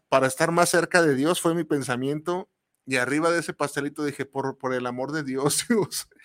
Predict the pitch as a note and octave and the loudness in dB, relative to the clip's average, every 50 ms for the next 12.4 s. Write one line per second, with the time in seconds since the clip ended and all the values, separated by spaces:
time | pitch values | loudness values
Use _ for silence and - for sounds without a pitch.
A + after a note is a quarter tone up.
0 | - - - _ - D3+ D3+ F3+ G3 F#3 - - F3+ F#3 G3 F#3+ F#3 F3+ F3 E3+ | -20 -20 -20 _ -4 0 2 4 4 2 4 6 8 8 8 8 6 4 2 0
1 | - C#3 C3 C3 C3 C3+ D3 D#3+ D#3 D3 B2+ C3+ D3+ D#3 D#3 D#3 D#3 D3+ C#3 A#2+ | 2 2 4 6 6 6 6 4 2 0 -2 -2 -4 -6 -8 -10 -8 -8 -6 -4
2 | B2+ B2+ B2+ B2+ B2 B2 A#2+ A#2+ C#3+ C3+ C3 C3+ C3 - C3+ C3+ D#3 F3 E3+ - | -4 -2 0 0 -2 -2 -4 -4 -2 -2 -2 -2 -2 -4 -6 -4 -4 -4 -4 -6
3 | - - D3+ D#3+ F3+ F#3 E3+ D#3 D3+ E3 E3 - - D#3+ F3 G3 G3 - - - | -2 0 0 0 0 0 -2 -4 -4 -8 -10 -6 -4 -2 0 0 -2 -2 2 2
4 | F3+ F#3 F#3+ - - D3 - - E3 F3+ F3 E3+ E3 F3 F#3+ F#3+ F#3+ F#3 F3 D#3+ | 4 4 4 2 0 -2 0 2 2 2 2 0 0 -2 -2 -4 -4 -4 -6 -6
5 | C3+ A#2+ _ _ _ _ _ _ _ _ - B2+ C3 B2+ B2+ - C3 - - B2+ | -8 -8 _ _ _ _ _ _ _ _ -14 -10 -10 -10 -6 -8 -10 -8 -8 -12
6 | B2+ C#3 E3 F#3+ E3 - F#3 - E3 D3+ D3+ D#3+ D#3+ - F#3 E3+ F3 E3+ E3 - | -10 -6 -8 -6 -2 -2 -2 0 2 2 2 2 2 0 -2 -2 -2 -4 -2 -2
7 | E3 D#3 D#3+ E3+ E3+ - - - E3 D#3+ D3+ C#3+ C3 _ _ _ _ _ - - | 0 0 0 0 -2 -6 -4 -4 -2 -2 -2 -4 -6 _ _ _ _ _ -8 -2
8 | B3 C4 - C4+ C4 B3+ A#3 A3 F#3+ - G#3 G#3+ A#3+ A3 - F#3+ E3+ D3+ E3 F3+ | 0 0 2 0 0 0 -2 -4 -2 -2 -2 0 0 0 0 0 0 2 2 0
9 | F3+ G3+ G#3+ - - E3 D#3 D3+ C#3+ C#3 B2+ B2 - C#3 C3 C#3 D3+ D3+ D#3 - | 0 0 -2 -6 -6 -6 -2 -2 0 0 -2 -2 -2 -2 0 0 0 -2 -4 -6
10 | - E3 D3 C3+ A#2 B2+ B2 B2+ - D#3 E3 F3+ F#3 G3 G#3+ C#4 - _ _ - | -6 -4 -4 -4 -4 -6 -6 -2 0 0 0 0 0 -4 -6 -8 -10 _ _ -10
11 | A#2 A#2 A2 - - A#2 A2 A#2 C3+ C#3+ D3+ D#3 D3+ D3+ - - C#3 C3+ - - | -10 -10 -8 -8 -6 -4 -2 0 2 2 2 2 2 -2 -2 -2 -2 -2 -2 -2
12 | C#3 C3 C#3 D3 - - F#3 G3 | -2 -2 -2 -4 -2 -4 -6 -6